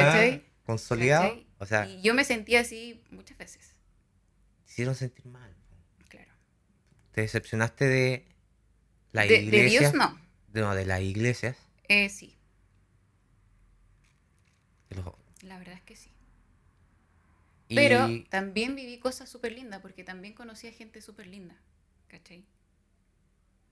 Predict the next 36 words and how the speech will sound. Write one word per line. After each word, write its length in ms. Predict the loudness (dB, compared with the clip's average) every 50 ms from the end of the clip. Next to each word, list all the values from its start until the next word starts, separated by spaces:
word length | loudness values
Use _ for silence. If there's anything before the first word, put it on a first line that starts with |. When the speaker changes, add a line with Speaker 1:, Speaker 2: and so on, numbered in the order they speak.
| _ _ _ _ _ _ -12
Speaker 1:
Por 80 | -12 -8
eso 100 | -6 -4
el 60 | -6
otro 160 | -6 -8 -10
día 100 | -18 -16
te 60 | -16
decía, 340 | -18 -18 -18 -18 -18 -20 -20 _ _ _ _
viví 260 | _ -16 -10 -8 -8 -6
cosas 460 | -6 -8 -8 -8 -14 -18 -20 -20 _ _ -4
extraordinarias 920 | -4 -4 -4 -6 -18 -18 -18 -14 -14 -14 -16 -16 -20 -20 -20 -20 -20 -20 _ _ _ _
y 60 | -20
cosas 420 | -20 -20 -20 -20 -20 -20 -20 -20 _ _ _ _ -20
ordinarias. 680 | -20 -18 -18 -20 -20 -20 _ _ -20 _ _ _ _ _ -18
Speaker 2:
Disculpa 400 | -18 -14 -6 -6 -4 -4 -2 -4
que 80 | -4
vuelva 240 | -4 -4 0 2 2
atrás. 240 | 2 2 0 -2 -2
Speaker 1:
<clears throat> 960 | -4 -4 -2 -2 -4 -4 -6 _ _ _ _ _ _ _ _ _ _ _ _
Speaker 2:
Entonces 280 | -12 -10 -10 -10 -8 -8
fue 120 | -6 -4
más 180 | 0 0 0 0
de 80 | 0
un 80 | -2 -2
pastor 360 | -2 -4 -6 _ -8 -8 -8
el 100 | -8 -10
que 100 | -10 -12
no, 260 | -10 -10 -10 -10 -14 -18 -20 -20 _ _ _ _ _ _ _ _ _ _ _ _ _ _
no 100 | -16 -14
te 80 | -12 -12
Speaker 1:
Claro. 120 | -12 -8 -4
Speaker 2:
creyó. 240 | -4 -4 -4 -6 _ _ _ _ _ _ _ _ _ _ _ _ _ _ _ _ _ _ _ _ _ _ _ _ _ _ 0
Speaker 1:
Y 120 | 2 2
así 240 | 4 4 0 -6 -4
pueden 260 | -2 0 0 0 0
haber 180 | -2 -6 -8 -14
muchos, 280 | -18 -20 -20 -20 _